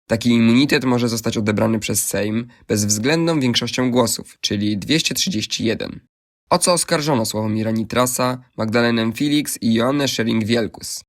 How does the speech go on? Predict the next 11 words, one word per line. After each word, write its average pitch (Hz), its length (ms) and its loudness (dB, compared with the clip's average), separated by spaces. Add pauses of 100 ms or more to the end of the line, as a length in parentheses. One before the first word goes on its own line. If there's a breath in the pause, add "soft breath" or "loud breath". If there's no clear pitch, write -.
(380)
Wniosek 127 480 2
o 107 60 2
uchylenie 110 440 2
immunitetu 110 520 2
Sławomirowi 110 600 0
Nitrasowi 139 720 -2 (240 soft breath)
wniosła 156 300 2
prokuratura 135 680 2
okręgowa 113 560 0
w 107 80 -4
Warszawie. 113 540 -2